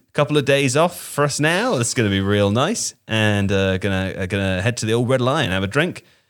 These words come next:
and celebrate, um, dunno, celebrate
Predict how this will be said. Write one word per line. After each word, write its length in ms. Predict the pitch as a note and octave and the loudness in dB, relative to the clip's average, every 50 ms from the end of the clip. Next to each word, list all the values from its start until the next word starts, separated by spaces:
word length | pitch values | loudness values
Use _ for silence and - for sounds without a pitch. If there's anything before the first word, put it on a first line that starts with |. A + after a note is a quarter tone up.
| - - _ - | -20 -20 _ -10
and 180 | A3 G#3 G3 G3 | -6 -4 -4 -2
celebrate, 760 | - A3 G#3+ G#3 F#3 F#3 F3+ F3+ F3 - E3+ - - - - _ - | 0 2 2 2 2 4 2 2 2 2 -2 -6 -10 -10 -12 _ -4
um, 760 | - A#2+ B2 A#2+ B2 B2 B2 A#2+ A#2+ A#2 A#2+ A#2+ A#2+ A#2 A#2 _ _ _ _ _ _ _ _ _ _ _ _ _ _ _ | -2 0 0 2 2 2 2 2 2 2 0 0 -2 -2 -4 _ _ _ _ _ _ _ _ _ _ _ _ _ _ _
dunno, 240 | - B2 - B3 G#3+ | -4 -4 -4 -2 -4
celebrate 680 | - - D3+ D3 C#3+ D3+ D3+ D3 D3+ C#3+ - - - | 0 0 0 2 2 2 2 2 0 -2 -4 -8 -14